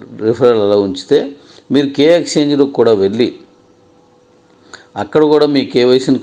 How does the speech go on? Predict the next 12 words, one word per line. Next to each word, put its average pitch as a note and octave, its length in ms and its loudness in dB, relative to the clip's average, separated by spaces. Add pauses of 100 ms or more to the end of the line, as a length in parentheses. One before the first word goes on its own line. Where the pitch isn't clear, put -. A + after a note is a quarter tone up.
కంప్లీట్ G#2+ 400 -4
చేసేసుకుంటే G2+ 680 -4 (1120)
అంటే C#3 180 0 (440)
సరిపోతుంది. A2 600 -2
అంటే B2+ 200 0 (800)
కిబోలో E3 540 2 (220)
కే C#3+ 120 2 (300)
ఎక్స్చేంజ్లో A#2+ 600 -2 (180)
కేవైసీ C3 580 2 (180)
కంప్లీట్ C#3 480 -2 (140)
చేసుకుని F#2+ 720 -4 (2750)
కే D#3+ 120 2